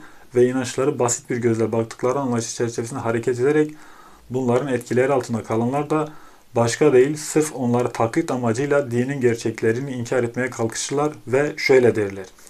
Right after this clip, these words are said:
Eğer dini esaslar gerçek olsaydı, felsefe alanlarda derin bir bilgiye sahip olan filozoflar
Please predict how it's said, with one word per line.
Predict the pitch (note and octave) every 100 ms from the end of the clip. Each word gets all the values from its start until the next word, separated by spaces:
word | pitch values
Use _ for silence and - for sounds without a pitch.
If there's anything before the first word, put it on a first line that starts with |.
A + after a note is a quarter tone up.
| - - - - - - -
Eğer | A#2+ C#3 E3
dini | D3+ D3 D#3
esaslar | C#3 C3 A#2 B2+
gerçek | A2+ A2+ - A2
olsaydı, | A#2+ A2 - D3+ D#3 E3+ -
felsefe | C3 A2+ C3+ B2
alanlarda | D3 C3 A2+ A2 A2
derin | G#2+ A#2+ D#3
bir | C#3 B2
bilgiye | A#2 A#2
sahip | A2+ A#2+ C3
olan | A#2 C3+
filozoflar | C3+ A2+ G2+ G#2+ - D3